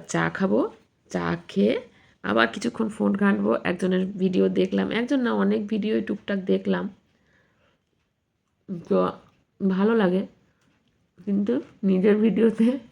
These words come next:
সেরকম কিছু আসছে না, ওটাই খারাপ। আর কি বলবো, সকাল থেকে অনেক কিছুই করেছি, তবে মাকে সবজি কেটে দিয়েছিলাম, মা রান্না করেছে। কয়েকদিন মে-, মা একটু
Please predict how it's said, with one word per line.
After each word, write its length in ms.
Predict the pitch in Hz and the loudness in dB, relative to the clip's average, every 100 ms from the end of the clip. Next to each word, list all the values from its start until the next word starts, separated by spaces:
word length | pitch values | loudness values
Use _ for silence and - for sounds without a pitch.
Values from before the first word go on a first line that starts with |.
| - | -2
সেরকম 320 | 175 180 196 | 0 0 -2
কিছু 300 | 196 196 214 | -4 -2 0
আসছে 360 | 151 156 - 196 | 0 -2 -4 -4
না, 160 | 180 202 _ _ _ _ _ _ _ - | -4 -6 _ _ _ _ _ _ _ -10
ওটাই 220 | 220 240 | -2 -2
খারাপ। 340 | 233 190 165 165 - _ _ _ _ _ _ _ - | 0 2 2 2 -8 _ _ _ _ _ _ _ -6
আর 120 | 165 | -4
কি 160 | 170 196 | -2 -2
বলবো, 360 | 175 165 165 180 - _ _ - _ _ _ _ _ _ _ _ - | 2 2 2 -4 -8 _ _ -20 _ _ _ _ _ _ _ _ -14
সকাল 340 | - 196 196 208 | -6 -2 0 0
থেকে 160 | 233 | 0
অনেক 220 | 214 202 208 | 2 2 0
কিছুই 240 | 214 233 | -2 -2
করেছি, 360 | 220 202 196 233 | 2 4 4 2
তবে 320 | 214 190 208 - - - _ - | 2 2 0 -4 -20 -20 _ 0
মাকে 340 | 185 180 196 | 2 4 2
সবজি 360 | 190 185 180 196 | 0 0 0 -2
কেটে 220 | 190 190 | 0 2
দিয়েছিলাম, 400 | 196 196 208 208 | 2 0 0 2
মা 240 | 196 180 180 | 0 0 0
রান্না 320 | 165 160 170 | 0 0 0
করেছে। 400 | 175 180 180 208 269 - _ _ _ _ _ _ _ - | -2 -4 -4 -6 -6 -10 _ _ _ _ _ _ _ -10
কয়েকদিন 520 | 196 180 185 185 190 185 | -2 0 0 0 0 2
মে-, 240 | 180 151 | 2 2
মা 220 | 131 175 175 147 | 2 4 6 4
একটু 240 | 175 196 | 0 0